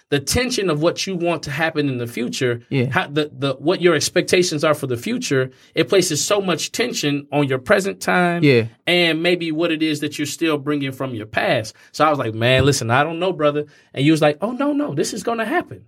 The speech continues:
Speaker 2: That's right.
Speaker 1: And you said, "As a matter of fact, brother, look, it is happening."
Speaker 2: That's right.
Speaker 1: So, yeah, let's, let's talk about that.
Speaker 2: Okay,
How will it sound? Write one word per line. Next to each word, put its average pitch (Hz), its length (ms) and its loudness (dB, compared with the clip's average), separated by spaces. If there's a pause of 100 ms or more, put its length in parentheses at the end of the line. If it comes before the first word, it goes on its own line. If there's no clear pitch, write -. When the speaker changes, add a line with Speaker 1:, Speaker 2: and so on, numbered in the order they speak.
Speaker 2:
That's 127 140 0
right. 135 240 -2
Speaker 1:
And 175 100 2
you 220 120 2
said, 190 320 4
"As 180 140 0
a 160 40 -2
matter 208 240 0
of 180 80 -2
fact, 277 260 -2
brother, 202 280 -2
look, 269 320 0 (340)
it 240 140 0
is 151 140 0
happening." 185 800 0 (160)
Speaker 2:
That's 110 180 -6
right. 123 280 -2 (360)
Speaker 1:
So, - 120 -4
yeah, 403 200 4
let's, - 200 2
let's - 260 2
talk - 220 0
about 123 300 0
that. 117 300 -2
Speaker 2:
Okay, 170 240 2